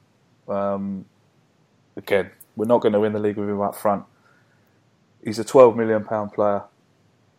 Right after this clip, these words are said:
That's what he is. Um, to think that he only, he's done very well for us. Don't get me wrong.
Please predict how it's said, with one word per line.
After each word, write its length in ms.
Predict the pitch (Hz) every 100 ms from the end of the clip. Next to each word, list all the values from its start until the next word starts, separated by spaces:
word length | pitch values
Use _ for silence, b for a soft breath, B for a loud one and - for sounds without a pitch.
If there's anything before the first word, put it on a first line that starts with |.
| - -
That's 200 | 113 110
what 160 | 113 95
he 80 | 101
is. 320 | 101 - - _ _ -
Um, 580 | 104 101 101 104 101 - _ -
to 120 | 127
think 320 | 156 143 -
that 160 | 107 101
he 120 | 117
only, 260 | 110 113 101 76 101
he's 120 | 139
done 180 | 135 123
very 200 | 123 107
well 360 | 101 107 87 104 -
for 160 | - 92
us. 360 | 98 - - - _ -
Don't 160 | 113
get 140 | 101 -
me 80 | 101
wrong. 220 | 107